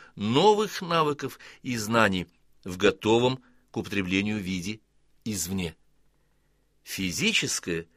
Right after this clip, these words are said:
общеприродная основа для этого состоит в том, что, излучая сходные и совместимые по своим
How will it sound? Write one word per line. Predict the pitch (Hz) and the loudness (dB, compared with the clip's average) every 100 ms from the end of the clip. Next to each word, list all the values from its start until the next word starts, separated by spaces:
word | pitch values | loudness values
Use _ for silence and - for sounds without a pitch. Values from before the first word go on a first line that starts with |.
| _ _ _ | _ _ _
общеприродная | 101 95 117 113 123 143 147 110 82 87 90 104 | -2 0 -2 2 4 6 8 6 4 -6 -2 0
основа | - - 131 104 90 | -2 0 0 2 0
для | 85 95 | 2 2
этого | 90 90 85 - - - | 2 0 -4 -6 -18 -16
состоит | - 101 95 190 240 | -8 -6 2 2 2
в | - - | -2 -6
том, | 117 101 90 | -2 0 -2
что, | - 95 101 | -4 -2 -2
излучая | 113 117 120 151 - 233 233 208 | -2 -4 -4 -4 -2 2 2 2
сходные | - - 135 120 92 92 92 92 - _ _ _ | -2 -6 0 0 2 0 0 -2 -6 _ _ _
и | 113 117 | -4 0
совместимые | - 135 131 147 - - 185 147 110 98 | 4 4 4 0 -2 -4 -4 -2 0 -2
по | 101 | 0
своим | 104 107 | 0 0